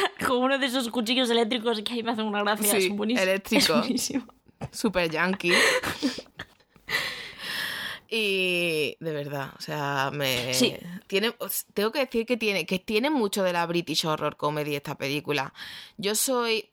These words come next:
Speaker 2: bueno, es que es, en realidad es una, es una película británica, aunque es producción creo que, mm, británico-estadounidense, puede ser, pero es una peli británica.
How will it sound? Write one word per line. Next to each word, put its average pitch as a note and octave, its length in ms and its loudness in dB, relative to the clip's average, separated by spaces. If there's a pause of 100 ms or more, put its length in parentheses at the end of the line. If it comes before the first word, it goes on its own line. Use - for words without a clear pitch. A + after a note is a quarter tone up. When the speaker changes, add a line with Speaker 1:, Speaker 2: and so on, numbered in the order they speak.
Speaker 2:
bueno, E3+ 180 2
es - 40 -14
que F#3 80 -2
es, E3+ 280 2
en F3+ 80 -8
realidad E3 260 2
es - 160 0
una, D#3+ 400 2
es - 140 -4
una E3+ 160 2
película E3 420 0
británica, F3 760 0 (680)
aunque F3 240 -2
es E3 60 -2
producción F#3+ 580 0
creo F3+ 240 0
que, D#3+ 720 2 (240)
mm, F3+ 420 0
británico-estadounidense, F3 1500 0
puede E3+ 220 2
ser, G#3+ 300 0 (760)
pero F3+ 160 0
es E3+ 140 0
una F3 160 2
peli D#3+ 200 2
británica. D3 680 0